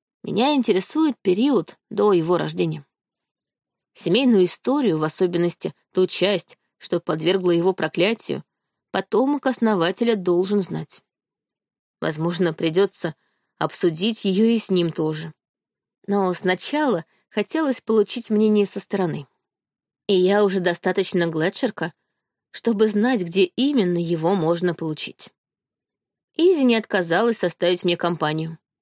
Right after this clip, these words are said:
По дороге она немного завидовала мне, потому что ее фамильяр почти всегда должен был находиться дома. Да и кто ходит по тавернам с котом? А моя тьмушка спокойно ехала у меня на плече.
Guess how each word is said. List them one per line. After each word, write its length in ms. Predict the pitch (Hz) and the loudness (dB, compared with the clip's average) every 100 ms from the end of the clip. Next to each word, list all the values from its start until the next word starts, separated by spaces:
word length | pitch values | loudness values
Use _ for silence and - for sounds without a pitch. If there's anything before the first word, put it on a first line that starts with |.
| _ _ _ - | _ _ _ -6
По 100 | 175 | -2
дороге 460 | 185 214 208 170 180 | 2 2 2 0 0
она 160 | 185 | 0
немного 440 | 180 170 170 175 165 | 2 0 0 -2 -2
завидовала 640 | 160 175 262 175 156 156 | 0 0 0 0 0 -2
мне, 220 | 147 156 _ _ _ _ - | -4 -8 _ _ _ _ -16
потому 300 | - 214 277 | -4 -2 -2
что 180 | - 233 | 0 0
ее 260 | 214 262 | 2 0
фамильяр 600 | 269 220 208 196 240 254 _ _ _ - | 0 0 2 2 0 -2 _ _ _ -4
почти 380 | 214 - - 339 | -4 -4 0 0
всегда 520 | - 208 175 202 254 | 0 -6 -2 0 0
должен 540 | 180 196 247 208 202 | 0 0 2 0 0
был 160 | 185 220 | 2 2
находиться 520 | 202 175 175 233 - | 2 0 -4 -4 -6
дома. 420 | 180 170 170 156 - _ _ _ _ - | 0 0 0 -4 -8 _ _ _ _ -16
Да 160 | 156 156 | -6 -4
и 140 | 147 | -4
кто 320 | - - 196 | -6 0 2
ходит 540 | 165 - 196 220 175 _ _ _ - | 2 0 2 2 -2 _ _ _ -14
по 100 | - | -4
тавернам 480 | 185 170 208 185 | 0 2 2 0
с 80 | 160 | -2
котом? 480 | - 175 170 143 147 _ _ _ _ _ _ | -6 -2 -2 -2 -6 _ _ _ _ _ _
А 80 | 160 | 0
моя 280 | 180 285 370 | 0 2 0
тьмушка 440 | - 254 349 - | 0 -2 -2 -6
спокойно 500 | - 220 - 208 262 | -4 -4 0 2 2
ехала 460 | 180 170 214 - 190 | 2 0 -2 0 2
у 40 | |
меня 220 | 175 175 180 | 2 2 0
на 80 | |
плече. 440 | 170 160 - 170 | -2 -6 -6 -8